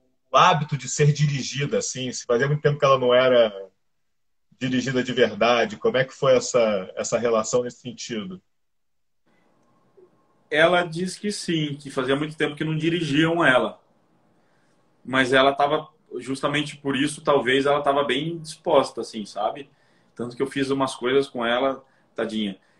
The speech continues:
Speaker 2: Eu queria que ela fosse mais pesada, porque ela é muito leve, né? Ela é muito jovem, apesar da idade.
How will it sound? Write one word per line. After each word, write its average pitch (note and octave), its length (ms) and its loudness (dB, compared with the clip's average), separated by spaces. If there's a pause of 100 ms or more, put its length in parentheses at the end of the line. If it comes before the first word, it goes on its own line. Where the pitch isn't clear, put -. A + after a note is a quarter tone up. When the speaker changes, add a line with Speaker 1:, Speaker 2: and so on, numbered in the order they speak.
Speaker 2:
Eu G#2 80 -12
queria A2+ 220 -2
que B2+ 60 -2
ela A#2 120 0
fosse A#2+ 240 -8
mais B2 140 -4
pesada, A#2+ 540 4
porque G#2+ 240 -12
ela A2+ 80 0
é A#2 40 -2
muito C3+ 180 -10
leve, A#2+ 440 2
né? G#2+ 200 -10 (400)
Ela G2 160 -6
é G#2+ 60 -2
muito A#2 340 -6
jovem, B2 360 4
apesar A2 360 -2
da A2 100 0
idade. G#2 380 -2